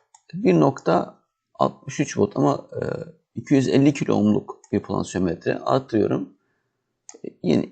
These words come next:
birdenbire parlıyor. Bakın parlaklığı kontrol edemiyorum. Durdurup burayı on kil-, e, on kilo ohmluk potansiyometre takıyorum. Şimdi çalıştırdığım zaman,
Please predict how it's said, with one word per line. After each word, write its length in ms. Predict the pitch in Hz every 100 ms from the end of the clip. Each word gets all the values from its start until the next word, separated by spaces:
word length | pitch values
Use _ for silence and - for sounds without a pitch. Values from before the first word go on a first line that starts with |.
| -
birdenbire 540 | 170 147 117 104 101
parlıyor. 480 | 98 - 92 92 98
Bakın 220 | - - -
parlaklığı 460 | 113 110 - 120
kontrol 300 | 117 113 -
edemiyorum. 520 | 117 120 101 90 143 190 _ _ _ _ - - 151
Durdurup 460 | 165 151 135 - - -
burayı 380 | - 127 117 - - _ _ _ -
on 220 | 147 143
kil-, 240 | 139 131 - -
e, 40 |
on 380 | 110 110 - 147
kilo 180 | - 110
ohmluk 240 | 101 104
potansiyometre 600 | - 107 101 - 101 98 -
takıyorum. 440 | 98 - 113 196 - _ _ _ _ - -
Şimdi 260 | - 151
çalıştırdığım 580 | 139 117 107 - 98 101
zaman, 380 | 98 117 220 190